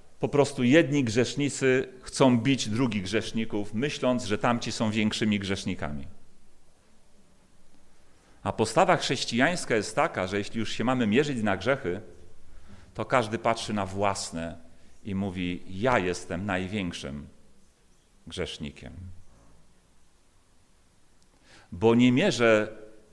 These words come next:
grzechów. Mierzę swoją świadomością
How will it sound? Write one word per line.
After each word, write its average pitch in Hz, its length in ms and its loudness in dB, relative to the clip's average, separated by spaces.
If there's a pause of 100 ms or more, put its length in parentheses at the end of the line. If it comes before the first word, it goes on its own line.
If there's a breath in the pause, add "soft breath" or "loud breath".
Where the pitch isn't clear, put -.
(260)
grzechów. 98 680 0 (2500)
Mierzę 127 760 2 (840)
swoją 135 540 2
świadomością 117 1200 0